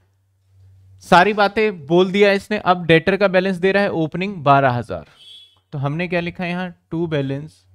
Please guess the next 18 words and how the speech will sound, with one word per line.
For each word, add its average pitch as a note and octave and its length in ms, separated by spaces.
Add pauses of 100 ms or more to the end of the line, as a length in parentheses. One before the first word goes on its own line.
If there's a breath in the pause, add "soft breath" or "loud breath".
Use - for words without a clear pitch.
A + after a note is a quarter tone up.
(1080)
to E3+ 160
balance C3 440 (540)
बी B2+ 200
डी, - 300 (300)
और C3+ 160
ये D#3 160
आ D3+ 120
गया C#3+ 180
सर E3 360 (920)
बारह C3 340
हजार, - 420 (300)
और B2+ 140
by C3 300
balance, D3 460 (1400)
by B2+ 320
balance C3 480
सी - 960
डी, A#2 280